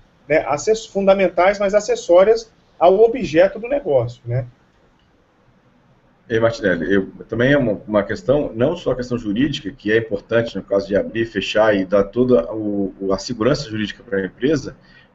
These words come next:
Speaker 2: uma assessoria contábil nessa situação é bastante importante, porque muitas vezes a startup ela trabalha em regimes, é, é, fiscais diferentes, que te-, incidem alíquotas diferentes de imposto, é, muitas vezes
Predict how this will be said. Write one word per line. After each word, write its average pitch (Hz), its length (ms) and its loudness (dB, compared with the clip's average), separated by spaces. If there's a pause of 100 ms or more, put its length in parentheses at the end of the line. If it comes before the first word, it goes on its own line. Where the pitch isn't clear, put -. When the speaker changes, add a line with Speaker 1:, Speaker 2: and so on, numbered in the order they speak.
(100)
Speaker 2:
uma 117 300 2
assessoria 139 420 -2
contábil 127 640 0
nessa 113 260 -4
situação 135 600 -4
é 98 40 -4
bastante 147 400 -4
importante, - 560 -4
porque - 300 -10
muitas 113 360 -6
vezes 135 480 0 (280)
a 104 300 6
startup 110 560 0
ela 139 180 4
trabalha 131 640 2 (380)
em 120 220 2
regimes, 120 840 0
é, 90 680 0 (440)
é, 87 240 -8
fiscais 143 520 0
diferentes, 139 960 -2
que - 120 -20
te-, - 220 -14
incidem 147 500 0
alíquotas 120 480 0
diferentes 104 400 -6
de 101 60 -8
imposto, 139 500 -6 (440)
é, 95 340 4 (260)
muitas 107 240 -12
vezes 110 240 -10